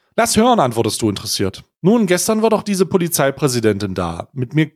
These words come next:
mit, die mit Krämer erzählt hat. Ich hab sie auf dem Weg zur Arbeit gesehen. Sie stand mit unserem Verdächtigen Helmund und seinem Anwalt zusammen an einer fetten Limousine und sie haben kurz gesprochen."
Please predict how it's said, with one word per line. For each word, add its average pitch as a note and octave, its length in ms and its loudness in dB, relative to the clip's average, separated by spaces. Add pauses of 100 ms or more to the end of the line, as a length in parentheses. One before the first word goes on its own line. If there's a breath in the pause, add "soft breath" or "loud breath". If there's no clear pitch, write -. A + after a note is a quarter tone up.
mit, C3 400 -2
die C#3 60 2
mit C#3 160 0
Krämer C#3 280 2
erzählt F#2+ 360 -2
hat. E2+ 200 -12 (440 soft breath)
Ich B2 160 2
hab D#3+ 100 0
sie B3 140 0
auf A3+ 100 2
dem D#3+ 160 2
Weg D#3 160 0
zur C3+ 160 0
Arbeit E3 320 0
gesehen. F#2 400 -2
Sie F#2 100 -4
stand D3+ 300 -2
mit E3 120 -2
unserem C#3+ 380 2
Verdächtigen A2+ 540 -2
Helmund A#2+ 420 4
und E3 120 0
seinem C3 280 2
Anwalt E3+ 340 0
zusammen E3+ 340 0
an D3 120 2
einer A2+ 220 2
fetten F3+ 360 -2
Limousine D#3+ 720 2 (320 loud breath)
und A#2 140 0
sie B2+ 120 4
haben C#3 180 0
kurz D#3+ 260 -2
gesprochen." A#2+ 680 -2